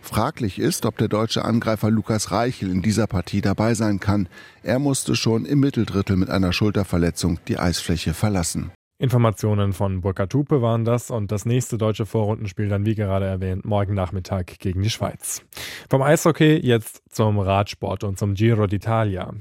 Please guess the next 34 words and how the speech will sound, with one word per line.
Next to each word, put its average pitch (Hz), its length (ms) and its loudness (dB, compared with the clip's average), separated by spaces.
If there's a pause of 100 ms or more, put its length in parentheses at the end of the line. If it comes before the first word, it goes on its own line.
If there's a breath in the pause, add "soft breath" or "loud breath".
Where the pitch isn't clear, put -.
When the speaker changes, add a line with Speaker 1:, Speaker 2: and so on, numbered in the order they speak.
(120)
Speaker 2:
Die 107 220 0
ersten 123 480 -2
drei 107 260 2
Etappen 120 400 -2
der 110 100 0
Rundfahrt 131 420 0
fanden 117 420 -2
in 107 220 -2
diesem 131 300 0
Jahr 107 260 2
ja 113 220 2
zum 104 160 -6
ersten 113 440 -2
Mal 107 280 2
in 101 160 -4
Albanien 101 640 0
statt. - 360 -4 (420 loud breath)
Bei 117 120 2
der 110 100 4
ersten 120 300 0
Etappe 110 340 0
auf 104 160 -2
italienischem 123 680 0
Boden 139 320 0
gestern 143 420 0
gab 120 260 0
es 117 160 -4
dann 110 220 0
auch 104 180 -2
direkt 110 520 -2
die 123 100 -2
erste 104 380 -2
große 90 380 -4
Überraschung. 113 720 -2